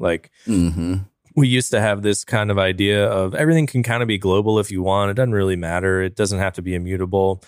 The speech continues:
Speaker 1: And then React came in with, like, Redux and stuff and was like, "No, no, no. Everything is transactional. It's all immutable. Like, you can't ever change your state."
Speaker 2: Yeah.
Speaker 1: I think we've kind of backtracked a bit from that now.
Speaker 2: Mm-hmm.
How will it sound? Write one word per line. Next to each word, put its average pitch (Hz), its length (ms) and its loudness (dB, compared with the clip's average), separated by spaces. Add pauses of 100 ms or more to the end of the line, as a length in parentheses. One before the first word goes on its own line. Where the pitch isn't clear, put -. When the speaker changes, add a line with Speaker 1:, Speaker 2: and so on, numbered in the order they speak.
(240)
Speaker 1:
And 98 120 0
then 104 100 0
React 98 480 0
came 98 240 0
in 92 240 0
with, 90 160 -8
like, 82 180 -2
Redux 90 440 -2
and 87 120 -12
stuff 87 280 -4
and 92 60 -4
was 87 100 -6
like, 90 100 -6
"No, 110 180 0
no, 95 100 0
no. 85 120 -6
Everything 120 380 0
is 117 100 -2
transactional. 98 640 -2
It's 87 80 -12
all 104 220 0
immutable. 92 640 -2
Like, 85 260 -6
you 95 120 -6
can't 107 280 -2
ever 101 240 0
change 95 280 -4
your 95 100 -4
state." 92 440 -2 (120)
Speaker 2:
Yeah. 65 280 -8 (160)
Speaker 1:
I 151 80 0
think 165 180 2
we've 165 180 2
kind 135 260 4
of 101 240 0 (440)
backtracked 139 520 0
a 95 60 0
bit 95 280 -2
from 107 200 0
that 117 240 2
now. 131 440 0
Speaker 2:
Mm-hmm. 95 320 -2